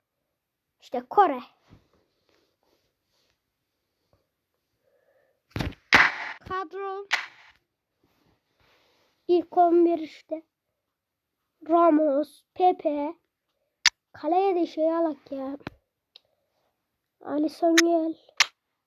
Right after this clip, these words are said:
Arkadaşlar bu daha iyi de Alisson daha iyi.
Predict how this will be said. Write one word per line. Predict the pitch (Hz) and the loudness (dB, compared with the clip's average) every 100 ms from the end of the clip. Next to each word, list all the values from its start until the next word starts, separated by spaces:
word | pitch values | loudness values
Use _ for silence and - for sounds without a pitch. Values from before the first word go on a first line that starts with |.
| _ _ _ _ _ _ _ _ - | _ _ _ _ _ _ _ _ 0
Arkadaşlar | 359 370 480 403 269 269 | 2 4 2 2 -4 -4
bu | 330 | -2
daha | 330 | 0
iyi | 392 349 | 0 0
de | - - | -4 -8
Alisson | 254 302 294 - 285 | -6 -6 -4 -4 0
daha | - | 2
iyi. | - - | 2 0